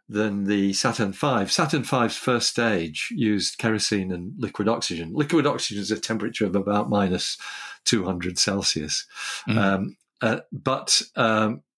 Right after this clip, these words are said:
Speaker 1: the S L S uses liquid oxygen and liquid hydrogen. Liquid hydrogen is minus two hundred and fifty-three Celsius. Uh, so, uh, very cold. Uh, if you've got a moist climate, which you do in Florida,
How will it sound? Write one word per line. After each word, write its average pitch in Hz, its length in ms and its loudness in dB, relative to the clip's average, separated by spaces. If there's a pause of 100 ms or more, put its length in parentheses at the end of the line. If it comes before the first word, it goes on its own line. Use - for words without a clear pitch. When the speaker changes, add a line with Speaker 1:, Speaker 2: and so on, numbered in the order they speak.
(160)
Speaker 1:
the 110 600 4
S - 160 0
L 107 120 4
S - 240 0
uses 98 320 2
liquid 101 440 -2
oxygen 104 500 0
and 92 320 -2
liquid - 280 -6
hydrogen. 104 560 2 (240)
Liquid 107 220 0
hydrogen 95 480 -2
is 90 180 -8
minus 95 320 2
two 104 120 2
hundred 85 200 -4
and - 80 -14
fifty-three - 520 -2
Celsius. 80 680 -6 (560)
Uh, 92 300 -2
so, 104 380 2 (100)
uh, 101 440 2
very 143 240 4
cold. 131 520 2 (180)
Uh, 101 340 2
if 143 160 -10
you've 110 140 0
got - 320 0
a 123 140 0 (320)
moist 127 340 2
climate, 135 420 2
which 117 220 -2
you 98 80 0
do 127 140 4
in 117 100 0
Florida, 139 560 2